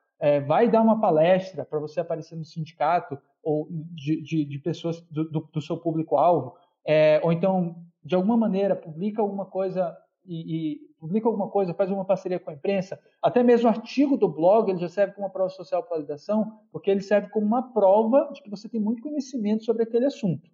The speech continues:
Então, é mais uma maneira de você mostrar pro seu cliente que outras pessoas aprovam o seu trabalho, o que, por sua vez, vai fazer com que ele fique mais seguro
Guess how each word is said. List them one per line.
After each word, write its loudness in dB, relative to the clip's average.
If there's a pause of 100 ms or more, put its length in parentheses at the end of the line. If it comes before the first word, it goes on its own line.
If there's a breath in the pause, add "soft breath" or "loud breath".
(140)
Então, 2
é 2
mais 4
uma 4
maneira 2
de -4
você 0
mostrar -2
pro -10
seu 0
cliente -10
que -6
outras 0
pessoas -4
aprovam -2
o -10
seu -8
trabalho, 0 (300 soft breath)
o -18
que, -6
por -6
sua 4
vez, -2
vai -6
fazer -6
com -10
que -8
ele -4
fique -18
mais -10
seguro -8